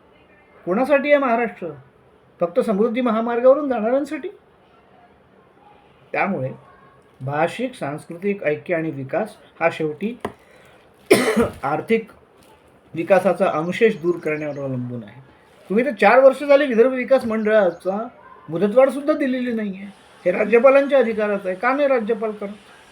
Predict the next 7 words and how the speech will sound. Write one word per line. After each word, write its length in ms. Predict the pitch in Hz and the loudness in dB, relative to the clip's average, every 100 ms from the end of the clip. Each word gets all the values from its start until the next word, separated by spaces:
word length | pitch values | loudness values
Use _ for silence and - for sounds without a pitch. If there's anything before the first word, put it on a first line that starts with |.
| - - - - - _ _ _ - _ - - - - - - - - - - - _ _ - | -20 -20 -20 -20 -20 _ _ _ -20 _ -20 -20 -20 -20 -20 -20 -20 -20 -20 -20 -20 _ _ -2
का 120 | 247 302 | 2 4
नाही 180 | 320 | 2
तो 60 | 294 | -2
निधी 220 | 277 254 | -2 -2
उपलब्ध 400 | 254 220 226 202 | -2 0 -2 -2
करून 280 | 208 202 196 | -4 -4 -4
देत? 140 | 190 | -8